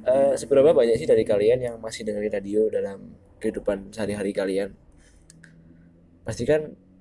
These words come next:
kalau dulu tuh aku sering banget dengerin radio karena,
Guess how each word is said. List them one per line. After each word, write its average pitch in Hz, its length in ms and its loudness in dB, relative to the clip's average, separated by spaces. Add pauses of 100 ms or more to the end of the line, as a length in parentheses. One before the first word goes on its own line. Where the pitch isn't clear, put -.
(800)
kalau 117 160 2
dulu 120 320 0
tuh 170 160 -2 (640)
aku - 240 -12
sering 139 160 -4
banget 117 240 2
dengerin 110 160 0
radio 98 240 -4 (240)
karena, 110 400 -2